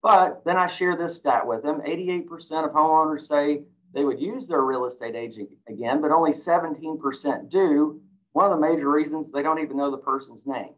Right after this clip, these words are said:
So that gives us an opportunity to help them. And just like you all are thinking right now, when I said, "If I could refer you one deal for everyone you refer to us"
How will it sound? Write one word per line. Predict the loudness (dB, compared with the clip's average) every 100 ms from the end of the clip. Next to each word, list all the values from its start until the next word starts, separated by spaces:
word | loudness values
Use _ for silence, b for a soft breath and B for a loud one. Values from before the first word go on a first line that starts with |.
| _
So | -2 4
that | 4 4
gives | 0 0
us | -4 0
an |
opportunity | 2 2 2 -4 -2 -2 -2
to |
help | 2 2 2 -2
them. | -12 -12 -12 -16 _ _ _ _ _ _ _ -4
And | 0 4 4 2 -2 -10 _
just | 0 0 0 2
like | 2 2
you | -4 -4 2
all | 6 6 6
are | 2 -4 -4
thinking | -4 -2 -2
right | 2 2 0 -6
now, | -8 -2 -2 -2 -6 _ _
when | -4 -2
I | -2
said, | -4 -6 0 0 0 -4
"If | -4
I | -4
could | -4
refer | -8 -4 0 0
you | 0 -4
one | -4 -4 -4 -6
deal | -6 -4 -4 -6 -8 -16 _
for | -8
everyone | -6 -4 -4 -4
you | -4 -6
refer | -6 -4 -2
to | 0
us" | 2 2 -2 -8